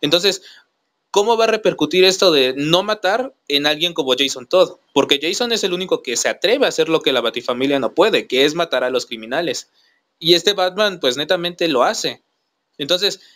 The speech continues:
¿crees que es ese parteaguas cuando empieza a marcar a los criminales la muerte de Jason o del Robin del que se supone es el traje de la Baticueva?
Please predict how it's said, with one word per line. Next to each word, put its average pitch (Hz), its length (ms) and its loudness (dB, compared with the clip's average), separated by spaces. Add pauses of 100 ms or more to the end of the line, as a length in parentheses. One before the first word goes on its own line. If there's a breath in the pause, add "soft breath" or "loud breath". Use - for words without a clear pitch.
(160 soft breath)
¿crees 180 160 0
que 220 80 -8
es 214 80 -6
ese 214 160 -2
parteaguas 165 680 0
cuando 143 220 -2
empieza 143 260 2
a - 20 2
marcar 151 300 0
a 160 60 0
los 156 140 -2
criminales 143 580 0
la 123 80 0
muerte 139 320 0
de 143 120 0
Jason 151 340 0
o 120 60 -4
del 110 140 -6
Robin 131 480 -4
del 117 220 -2
que 123 80 0
se 127 100 -8
supone 139 360 -4
es 147 100 -4
el 131 80 -6
traje 135 280 -2
de 127 80 0
la 120 60 0
Baticueva? 147 500 -2